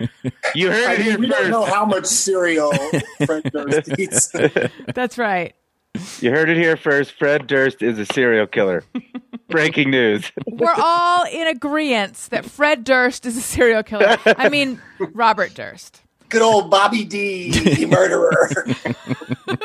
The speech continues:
Speaker 2: <laughs>
Speaker 1: Yeah, I,
Speaker 3: That's
Speaker 1: I
Speaker 3: what his business cards say. Bobby D, murderer.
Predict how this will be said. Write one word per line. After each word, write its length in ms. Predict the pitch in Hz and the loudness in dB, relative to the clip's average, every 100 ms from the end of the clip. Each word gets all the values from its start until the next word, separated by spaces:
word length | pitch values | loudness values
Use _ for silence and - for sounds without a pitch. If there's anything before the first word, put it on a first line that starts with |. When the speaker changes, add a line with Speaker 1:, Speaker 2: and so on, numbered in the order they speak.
| 440 127 | -6 -8
Speaker 2:
<laughs> 0 | _ 131 _ 113 _ - 156 - 220 - - | _ -16 _ -14 _ -8 -8 -2 0 0 0
Speaker 1:
Yeah, 200 | 151 - | -2 2
I, 120 | 160 | 0
Speaker 3:
That's 180 | 262 277 | 2 2
Speaker 1:
I 40 | - | 2
Speaker 3:
what 80 | |
his 180 | 330 269 | 0 -4
business 380 | 233 233 226 220 | -2 -2 -2 -8
cards 340 | - 185 156 | -4 -4 -4
say. 220 | - 151 - | -8 -10 -6
Bobby 340 | 196 202 214 | -2 0 -2
D, 240 | 180 165 | -8 -12
murderer. 560 | 175 185 175 123 - 170 | -6 -6 -4 -6 -8 -12